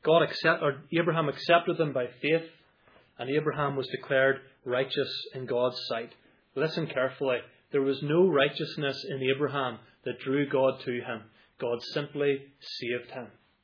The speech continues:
God simply saved him. William Herschel was a famous musician from the eighteenth century. Some of you have perhaps heard of him.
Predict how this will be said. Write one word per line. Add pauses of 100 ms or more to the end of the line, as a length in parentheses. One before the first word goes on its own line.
(1040)
God (120)
simply (180)
saved
him. (3000)
William
Herschel (360)
was
a
famous
musician
from
the
eighteenth
century. (100)
Some
of
you
have
perhaps
heard
of
him.